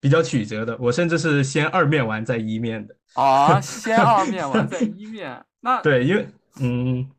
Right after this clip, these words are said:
Speaker 2: 那个二面就是我们理解里的那个 solo 的那个二面吗？
Speaker 1: 对，对，对，那个 solo 的赛制。然后我当时是跟我亲爱，亲爱的二辩，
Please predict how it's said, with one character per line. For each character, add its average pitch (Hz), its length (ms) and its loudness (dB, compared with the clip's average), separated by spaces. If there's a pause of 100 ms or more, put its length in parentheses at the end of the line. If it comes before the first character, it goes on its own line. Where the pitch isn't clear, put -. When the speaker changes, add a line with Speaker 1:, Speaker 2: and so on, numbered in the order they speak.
(160)
Speaker 2:
那 226 120 -10
个 214 80 -6
二 262 280 4
面 190 340 -4
就 - 140 -6
是 185 240 -2
我 135 120 -4
们 143 140 -4
理 151 120 -6
解 156 160 -2
里 147 100 -2
的 123 80 -2
那 143 120 -4
个 131 200 -2 (260)
solo 175 360 -2
的 131 80 -2
那 127 100 -8
个 120 120 -4 (160)
二 131 120 -2
面 131 140 0
吗？ 131 220 4
Speaker 1:
对， 127 160 2
对， - 0 -
对， 117 380 -2
那 127 100 0
个 120 160 2
solo 123 340 0
的 135 80 -10
赛 117 160 -8
制。 123 260 -18 (160)
然 123 120 -16
后 117 440 -2 (200)
我 113 120 -2
当 139 200 0
时 135 180 -2
是 131 500 2 (280)
跟 135 180 2
我 120 160 2
亲 147 200 -2
爱， 139 360 2
亲 - 260 -6
爱 165 140 2
的 117 360 0
二 - 220 0
辩， 123 400 -4